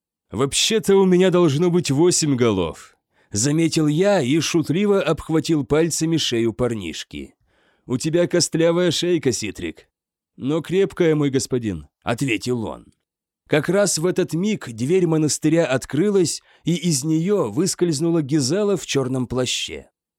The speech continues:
«Тебе следовало бы спать, моя госпожа», пожурил ее я. «Я не могу уснуть, хочу прогуляться». Гизела с вызовом уставилась на меня. Ее губы были чуть приоткрыты,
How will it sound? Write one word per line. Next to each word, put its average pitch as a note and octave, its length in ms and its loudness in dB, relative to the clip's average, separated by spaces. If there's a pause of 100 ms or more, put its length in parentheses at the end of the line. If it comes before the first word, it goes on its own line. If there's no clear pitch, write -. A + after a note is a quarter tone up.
(200)
«Тебе C3+ 280 0
следовало D#3+ 520 0
бы D#3 100 0
спать, F3 340 -2
моя A#2+ 200 2
госпожа», F#2 680 -6
пожурил D3+ 460 2
ее C#3+ 200 2
я. G#2+ 400 -6 (520)
«Я F#3+ 200 0
не G3+ 120 0
могу G#3 280 0
уснуть, F3+ 560 -4 (260)
хочу F3+ 300 -4
прогуляться». F3 760 -4 (540)
Гизела D3 580 -2
с - 160 -4
вызовом F3+ 540 -2
уставилась B2 640 -2
на G#2+ 100 -8
меня. G2+ 460 -8 (520)
Ее D3+ 340 2
губы B2+ 440 -2
были D#3 240 0
чуть E3+ 280 -6
приоткрыты, F3+ 800 -2